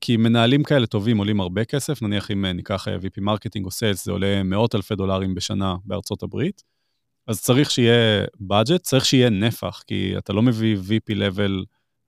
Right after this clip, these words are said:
להתעסק במכירה, או לבנות את האתר שלך ברמת הקוד. אתה מביא אותם כש-, אתה יודע שהולך, שהם הולכים לגייס אנשים תחתם, ואז זה בעצם עוד כסף, וזה גם attention של החברה וכן הלאה. אז, אה, בואכה Series A, שאתה יודע שאתה הולך לגייס סכום משמעותי של, אה,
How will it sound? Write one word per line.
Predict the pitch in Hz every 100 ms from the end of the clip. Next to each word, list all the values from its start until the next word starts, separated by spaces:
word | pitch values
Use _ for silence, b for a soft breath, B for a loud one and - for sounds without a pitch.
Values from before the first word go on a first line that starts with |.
| -
להתעסק | 98 98 - 101 98
במכירה, | 98 92 - 92 101 90
או | 87 90
לבנות | 92 95 104 104
את | 104
האתר | 98 - 104
שלך | 98 90 - 92
ברמת | 92 92 90 98
הקוד. | 95 90 90 90 90 87 - 120 92 82 _ _ _ _ _ _ -
אתה | 110
מביא | 120 170
אותם | 160 135
כש-, | - - 113 113 113 113 120 - -
אתה | 120
יודע | 113 151
שהולך, | 143 127 120 135 - -
שהם | - 127
הולכים | 127 127 135
לגייס | 117 117 127
אנשים | 110 131 123
תחתם, | 120 - 101 90
ואז | 101 104
זה |
בעצם | 98 98 104 113 98
עוד | - 120 117
כסף, | 110 - 107
וזה | 98
גם | 90 90
attention | - 156 135
של | 120 104
החברה | - 98 101 90
וכן | 95 107
הלאה. | 101 87 _ _ _ _
אז, | 123 117
אה, | 131
בואכה | 127 135 196
Series | - 185 143 -
A, | 123
שאתה | 104 110
יודע | 127
שאתה | - 104
הולך | 110 -
לגייס | 107 104 -
סכום | - 107
משמעותי | 104 95 - 147
של, | - 95
אה, | 90 87